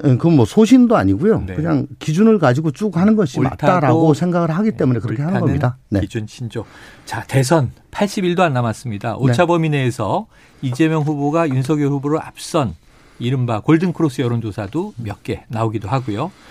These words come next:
Speaker 2: 또 여전히 윤석열 후보가 앞서는 조사가 나오기도 한, 하는데 판세를 어떻게 보고 계십니까?
Speaker 1: 글쎄요, 뭐 전반적으로, 어, 윤 후보가 조금 더 빠지고
Speaker 2: 음.
Speaker 1: 우리 이재명 후보가 조금 덜 빠지고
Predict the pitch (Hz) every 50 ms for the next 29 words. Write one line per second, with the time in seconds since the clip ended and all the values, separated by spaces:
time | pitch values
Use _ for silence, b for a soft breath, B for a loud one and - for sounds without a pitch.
0 | b b b - 170 135 123 120 120 160 185 196 208 220 208 147 135 127 156 147
1 | 147 135 139 127 135 131 135 107 - - - 170 151 165 170 147 135 120 - -
2 | 135 135 123 98 98 101 104 107 - 120 120 151 151 147 - - 156 151 127 107
3 | 110 107 95 - b b b b b b b b b _ - - - 190 196 202
4 | 190 - - 185 180 190 196 185 - - - 135 127 - 175 156 - 185 127 135
5 | 117 98 101 - - - B B B B B B B B B - 208 - - 214
6 | 202 190 170 143 123 - 135 147 160 185 208 214 202 214 196 160 147 135 139 165
7 | 190 156 87 73 85 87 - _ _ _ _ _ - 160 156 156 156 151 151 147
8 | 143 127 - _ _ _ _ _ _ _ _ _ _ _ _ - 135 151 190 208
9 | 226 233 233 233 214 196 180 185 196 196 190 170 139 127 - - - 185 - 220
10 | 220 175 - - 117 127 127 214 208 196 156 185 135 - 85 82 - _ - -
11 | 107 101 92 - _ _ - 180 185 190 185 185 180 165 165 180 175 196 190 185
12 | 165 156 156 160 151 143 127 - 147 190 175 131 - 98 127 170 196 - 247 247
13 | 226 - 165 110 - 82 76